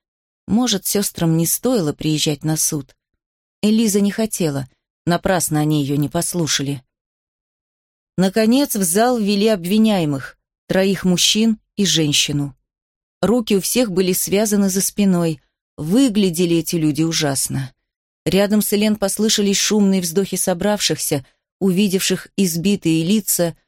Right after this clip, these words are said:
вспухшие глаза и почерневшие руки, превращенные почти что в месиво. Потом ей показалось, будто зал снова вздохнул, теперь уже разом, не в силах смотреть на жертв нацистов. Она еще крепче стиснула руки Элизы.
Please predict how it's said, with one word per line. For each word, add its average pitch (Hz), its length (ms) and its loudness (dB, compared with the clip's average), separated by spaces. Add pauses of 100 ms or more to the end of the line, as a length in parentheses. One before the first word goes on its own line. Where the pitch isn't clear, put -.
(200)
вспухшие 170 640 0
глаза 165 460 0
и 185 80 0
почерневшие 170 800 0
руки, 185 320 0
превращенные 156 800 0
почти - 400 -2
что 151 240 -2
в 139 140 -6
месиво. 139 600 -2 (1120)
Потом 214 300 0
ей 208 140 2
показалось, 202 680 0
будто 214 280 -2
зал 202 220 0
снова 208 380 2
вздохнул, 180 640 0 (480)
теперь 226 320 0
уже 214 240 2
разом, 175 440 0
не 185 80 2
в 180 60 -2
силах 220 320 -2
смотреть 190 480 -2
на 175 140 0
жертв 180 380 -2
нацистов. 160 720 -4 (340)
Она 180 180 2
еще 180 200 0
крепче 185 420 -2
стиснула 170 600 -2
руки 175 400 0
Элизы. 160 480 -2